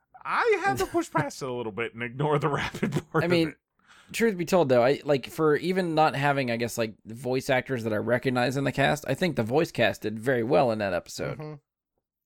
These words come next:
Speaker 2: So there wasn't any recognizable
Speaker 1: Agreed.
Speaker 2: names, but I think, you know, they carried the weight of the story. They did well with the characters and stuff like that. So I, I'm behind that. I think that was really well done. But, yeah, I mean, it was, I don't know,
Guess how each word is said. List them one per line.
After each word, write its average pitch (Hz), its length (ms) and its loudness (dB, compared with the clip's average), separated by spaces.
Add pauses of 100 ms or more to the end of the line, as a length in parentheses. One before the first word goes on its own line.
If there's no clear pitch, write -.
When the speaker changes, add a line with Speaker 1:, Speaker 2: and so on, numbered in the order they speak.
(960)
Speaker 2:
So 135 180 2
there 135 140 4
wasn't 156 400 2
any 139 120 4
recognizable 135 580 6
Speaker 1:
Agreed. 143 120 4
Speaker 2:
names, 117 160 0
but 127 140 2
I 123 60 4
think, 127 280 0
you 143 100 0
know, 123 120 4
they 135 100 4
carried 156 320 6
the 135 80 6
weight 135 140 6
of 117 40 0
the 113 40 -2
story. 147 240 4
They 123 100 2
did 139 180 0
well 139 200 8
with 110 80 0
the 107 80 -8
characters 127 420 2
and - 40 -14
stuff 101 180 -6
like 85 80 -8
that. 82 180 -2
So 110 100 -2
I, 123 240 4
I'm 139 200 2
behind 120 340 2
that. 113 140 2
I 101 80 2
think 117 160 -6
that 107 140 4
was 95 140 -2
really 98 180 0
well 82 140 0
done. 69 260 -8 (160)
But, - 220 0 (720)
yeah, 135 220 8
I 127 60 8
mean, 170 120 6
it 185 40 10
was, 170 260 6 (1300)
I 143 60 0
don't 127 100 2
know, 107 300 -2